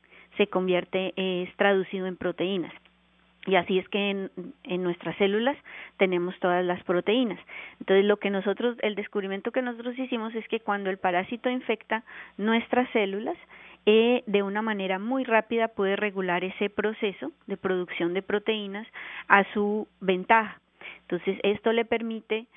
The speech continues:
eh, crecer bien dentro de nuestras células, multiplicarse y propagarse. Entonces, eso no se había, no se sabía antes,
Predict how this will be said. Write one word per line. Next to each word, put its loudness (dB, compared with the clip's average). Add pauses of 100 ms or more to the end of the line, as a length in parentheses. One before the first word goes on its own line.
(220)
eh, 0
crecer 0 (160)
bien -2
dentro -2
de -2
nuestras -4
células, -6 (380)
multiplicarse 2 (320)
y 0
propagarse. 0 (640)
Entonces, -2 (140)
eso 2
no -2
se -2
había, 0
no -6
se -4
sabía -2
antes, -2